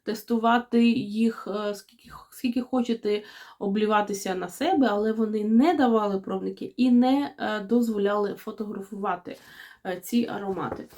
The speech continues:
Ось, наприклад, аромат, який називається Тонка Лятте від, е, Дусіта.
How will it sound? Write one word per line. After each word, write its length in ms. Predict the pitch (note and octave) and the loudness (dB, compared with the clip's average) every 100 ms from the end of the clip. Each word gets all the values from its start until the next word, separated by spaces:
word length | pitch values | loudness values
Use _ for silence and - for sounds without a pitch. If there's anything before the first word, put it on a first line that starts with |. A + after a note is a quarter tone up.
| - - | -20 -8
Ось, 220 | B3+ D4+ D4+ | 0 2 2
наприклад, 560 | B3+ B3 B3 A#3 A3+ - | 2 0 2 0 -2 -4
аромат, 520 | G#3 G#3+ A3+ D#4 F4 | -2 0 2 0 0
який 580 | - A3+ A3 - C4+ - | -6 -6 -6 2 2 2
називається 640 | A3+ G#3 A3 G#3+ G#3 G3+ F#3+ | 0 -2 -4 -2 -2 -4 -6
Тонка 480 | - A3 G3+ F#3+ F3+ | -2 0 0 -2 -2
Лятте 520 | E3 - - C4 D4 | -4 -6 -2 2 2
від, 580 | A3+ G3 G#3 A3 G#3 G#3 | 0 -4 -6 -6 -6 -6
е, 340 | G3 G3 - | -4 -4 -6
Дусіта. 500 | G3+ G3+ - F#3+ - | -10 -12 -12 -10 -12